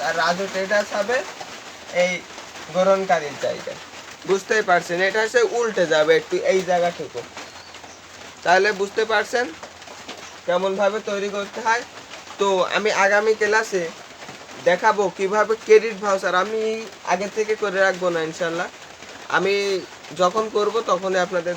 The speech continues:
দেখাইবো। পর্ব নাম্বার ফাইভ হবে, সেই ভিডিওটি পাওয়ার জন্য চ্যানেলটি সাবস্ক্রাইব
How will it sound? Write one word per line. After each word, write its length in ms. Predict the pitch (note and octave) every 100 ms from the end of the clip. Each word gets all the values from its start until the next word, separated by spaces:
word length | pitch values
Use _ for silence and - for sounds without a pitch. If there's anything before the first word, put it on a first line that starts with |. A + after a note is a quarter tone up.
| D3+
দেখাইবো। 380 | D#3 D3+ E3 G3 - - - - - A2 - - - - - - - - - G#3
পর্ব 220 | G3+ A3 A3
নাম্বার 240 | G#3+ A3 A3+ -
ফাইভ 220 | G3 G#3+ A#3+
হবে, 200 | G#3+ A#3 C4 F#4+
সেই 160 | G#3+ G3
ভিডিওটি 380 | G#3 G#3 G#3 A#3 A3+ -
পাওয়ার 240 | G3+ F#3+ F#3+
জন্য 140 | G3 G3+ G3+
চ্যানেলটি 300 | G3 F#3+ G#3 -
সাবস্ক্রাইব 400 | F3 - G3